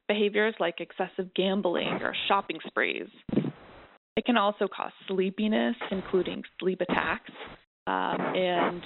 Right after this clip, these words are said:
increase the risk of hallucinations. And the risk of these side effects increases with age, so I generally avoid prescribing these medications in people over sixty-five or so.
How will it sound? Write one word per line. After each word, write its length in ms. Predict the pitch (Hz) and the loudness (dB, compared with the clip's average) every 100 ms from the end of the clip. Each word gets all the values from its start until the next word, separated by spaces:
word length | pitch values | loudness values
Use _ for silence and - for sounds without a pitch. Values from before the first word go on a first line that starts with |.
| - | -2
increase 280 | 208 208 202 | 2 2 2
the 80 | 180 | 0
risk 160 | 185 190 | 0 0
of 60 | - | 0
hallucinations. 840 | 175 185 - 170 175 - - - - - _ - _ _ _ _ | 0 0 0 0 0 0 -2 -6 -12 -20 _ -20 _ _ _ _
And 120 | - 226 | 2 4
the 80 | |
risk 280 | 208 269 - | 4 2 0
of 120 | 262 | -2
these 160 | 226 220 214 | 0 0 2
side 180 | 196 | 2
effects 300 | 196 190 - | 2 -2 -4
increases 420 | - 208 214 202 190 | -4 0 2 2 0
with 100 | 180 - 185 | -2 -2 0
age, 320 | 175 170 175 - | 2 2 0 -2
so 180 | - 180 | 2 2
I 300 | 170 165 165 - - | 4 2 -2 -6 -10
generally 600 | 202 226 240 254 254 247 | 0 2 4 4 4 4
avoid 380 | 226 185 190 202 | 4 4 4 4
prescribing 540 | 214 202 190 190 196 202 | 0 0 2 2 0 -4
these 120 | 202 | -2
medications 800 | 208 208 214 208 208 208 202 - - | 0 0 0 -2 -2 -4 -4 -6 -6
in 300 | 180 180 - _ - | -4 -4 -8 _ 0
people 680 | - 185 190 - 180 180 - | 2 4 0 0 2 2 2
over 420 | 170 170 180 170 - - | 0 2 0 0 -4 -8
sixty-five 580 | 226 - 180 147 156 165 | -6 -6 -2 0 0 -2
or 120 | 175 | -4
so. 260 | - 175 185 | 0 0 0